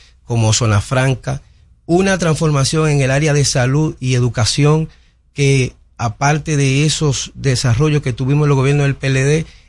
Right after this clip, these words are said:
es con-, continuar con la forma-, formación y capacitación de nuestros maestros, darle mayor vigorosidad al desayuno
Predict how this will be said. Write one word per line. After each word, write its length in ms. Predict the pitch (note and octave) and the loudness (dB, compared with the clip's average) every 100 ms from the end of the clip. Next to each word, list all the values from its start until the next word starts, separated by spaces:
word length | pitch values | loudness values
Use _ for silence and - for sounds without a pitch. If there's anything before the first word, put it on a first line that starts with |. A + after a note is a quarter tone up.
| _ | _
es 300 | C3+ D#3+ E3+ - | -4 -2 -2 -2
con-, 260 | D3+ D3 - _ _ - | 0 0 -2 _ _ -4
continuar 920 | D#3+ D3+ C#3 D#3+ D3+ D#3+ G3 A#3 A3 - _ _ - | 2 2 2 2 2 2 2 0 -4 -16 _ _ -10
con 200 | E3+ D#3 | -6 -2
la 100 | D3 | -2
forma-, 540 | D#3+ D3+ D3+ C#3+ C#3 - - | -2 -4 -2 -2 -2 -8 -12
formación 880 | D3+ D3+ D3 C3+ - F#3 G#3 A#3 A3+ _ - | -4 -2 0 -2 -2 -2 0 -2 -6 _ -10
y 80 | F3 | -6
capacitación 840 | F#3+ E3+ D#3+ D#3 C#3+ A#2+ D#3+ E3 | -4 -4 -4 -2 -2 -2 0 0
de 120 | D3+ | 2
nuestros 300 | C#3+ D3 C#3 | 2 2 0
maestros, 600 | C3+ C3 D3 D#3+ E3 D#3+ - - _ _ | 0 0 0 0 -4 -8 -10 -20 _ _
darle 400 | B2 D3+ F3 F3+ | -2 0 2 0
mayor 340 | E3+ C#3+ D#3 E3+ | 0 0 0 0
vigorosidad 840 | E3+ D3 D3 D3 C3+ C#3+ D#3+ C#3+ | 0 2 0 0 0 2 0 0
al 160 | C3+ C3 | -2 -2
desayuno 680 | C3 C#3 C3 D3+ F3 E3+ | -2 -2 0 0 0 -2